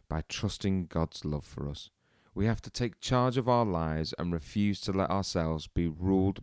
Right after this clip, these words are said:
by all of the little threats and promises that bombard our lives daily. Trusting God's loving promise actually sets us free to do something bigger and better with our lives. The next step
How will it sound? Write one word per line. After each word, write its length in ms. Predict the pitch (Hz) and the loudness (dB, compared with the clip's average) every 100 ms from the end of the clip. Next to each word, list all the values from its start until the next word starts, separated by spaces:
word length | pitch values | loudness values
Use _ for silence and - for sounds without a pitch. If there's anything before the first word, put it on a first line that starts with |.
| - | -4
by 240 | 85 82 - - | -2 -2 -4 2
all 400 | 98 98 98 - | 6 8 6 2
of 160 | 82 | -2
the 80 | 80 | -2
little 360 | 80 87 107 98 | -2 -2 -4 -6
threats 500 | - 82 - - - | -2 -2 -4 -16 -10
and 160 | 85 - | -8 -4
promises 600 | 107 90 - 69 65 - _ _ _ - | -2 -2 -6 -10 -12 -16 _ _ _ -10
that 200 | - - | -10 -4
bombard 640 | 90 80 - 90 82 85 - - | -4 -2 0 0 0 -4 -6 -6
our 120 | 80 | -6
lives 380 | 78 76 73 - | -4 -6 -6 -6
daily. 420 | 80 78 71 71 _ _ _ _ _ _ _ - | -4 -4 -6 -10 _ _ _ _ _ _ _ -8
Trusting 560 | - 147 - 120 110 98 | 2 2 2 0 0 2
God's 340 | 110 104 - | 2 2 0
loving 300 | 104 101 101 | 0 2 -4
promise 460 | - 90 82 80 - - | -2 0 0 -4 -6 -6
actually 420 | 110 - 104 98 | -6 -4 -2 -2
sets 400 | - 92 - - | 0 -2 -2 -6
us 140 | 90 | -6
free 380 | - 101 92 85 - - - | -4 0 0 0 -8 -20 -4
to 100 | 98 | 0
do 120 | 104 | 2
something 480 | - 107 113 107 87 | 2 0 0 -2 2
bigger 340 | 110 101 104 - | 2 4 0 2
and 220 | 107 95 | -2 2
better 280 | 123 - 110 | 2 2 2
with 140 | 92 | 4
our 160 | 80 80 | 2 2
lives. 420 | 80 76 - - _ _ _ _ _ _ _ _ _ _ _ _ _ _ _ _ - | 0 -2 -6 -12 _ _ _ _ _ _ _ _ _ _ _ _ _ _ _ _ 0
The 120 | 104 | 4
next 320 | 123 - - | 4 2 -4
step 380 | - 85 78 | -6 -8 -10